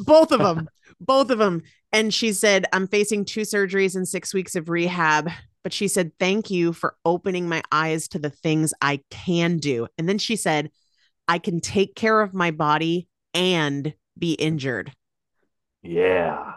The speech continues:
Speaker 1: I mean, that's everything.
Speaker 2: Ooh,
Speaker 1: Isn't
Speaker 2: great,
Speaker 1: that so
Speaker 2: great
Speaker 1: good?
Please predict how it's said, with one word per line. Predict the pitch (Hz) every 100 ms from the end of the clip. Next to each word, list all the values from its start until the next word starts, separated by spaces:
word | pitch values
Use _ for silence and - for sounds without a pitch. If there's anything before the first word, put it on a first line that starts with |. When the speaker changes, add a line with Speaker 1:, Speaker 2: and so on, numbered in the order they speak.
| - _ 285
Speaker 1:
I | 320 349
mean, | 330 339 349 359 349 339 339 311 _ _ _ _ _ -
that's | 330 381 -
everything. | 311 453 466 427 311 220 165 147 143 160 _ _ _ _ _ _ _ _ _ -
Speaker 2:
Ooh, | 95 87 80 - - _ _ _ - -
Speaker 1:
Isn't | 320
Speaker 2:
great, | 403 415
Speaker 1:
that | 403 -
so | - - 311 349
Speaker 2:
great | - - -
Speaker 1:
good? | 494